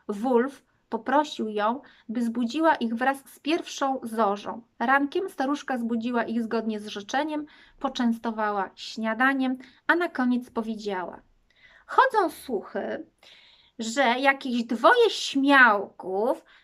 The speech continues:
przeszło w biały dzień przez osadę ludzi z zachodu. Bardzo ich to rozgniewało. Teraz szukają tych ludzi i znacznie wzmocnili straże wokół swojej wioski.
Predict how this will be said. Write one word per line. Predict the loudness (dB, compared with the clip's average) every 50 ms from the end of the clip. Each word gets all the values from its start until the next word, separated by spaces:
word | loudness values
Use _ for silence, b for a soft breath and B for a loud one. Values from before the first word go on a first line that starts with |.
| b b
przeszło | -14 -10 -2 2 2 2 2 0 -6 -4 2 4 4 4
w | 4 2
biały | 2 6 6 6 8 6 4 2
dzień | 0 0 0 0 2 0 0 -2
przez | -2 -4 -6 -6 -4
osadę | -4 -6 -4 2 6 8 8 8 8 8 4 4 4
ludzi | 2 2 2 0 0 0 -4 -10
z | -10 -12 -14
zachodu. | -10 -2 -2 -2 0 2 4 4 4 4 2 -4 -12 -18 -20 _ _ _ b b b b b b b b b b -6
Bardzo | 4 6 8 8 8 6 4 -2 0 2 2 2 4 2 0 0
ich | 0 0
to | 2 4
rozgniewało. | 6 6 4 4 2 0 0 2 2 0 0 0 -2 -2 -2 -6 -10 -16 -18 _ _ _ _ _ _ _ _ _ _ _ _ _ _ _ _ _ _ _ _ -20 _ _ -4
Teraz | 0 4 6 6 4 4 -2
szukają | -8 -6 2 6 8 8 8 8 4 0
tych | -2 -4 -4 -2
ludzi | 0 2 2 2 0 -2 -10 -16 b b b b b b b b b
i | -4 -4 -2
znacznie | 2 4 4 4 4 2 -2 -12 -8 -4 -4 -2 -2
wzmocnili | -4 -2 -2 0 0 0 0 -2 -4 -4 -2 -2 -4
straże | -8 -8 -4 4 6 6 6 6 4 0
wokół | 0 -2 -4 -4 -4 -8
swojej | -8 -8 -6 -4 -2 0 0 0 -2 -4
wioski. | -2 -2 -2 -2 -4 -8 -16 _ _ -16 -16 -16 b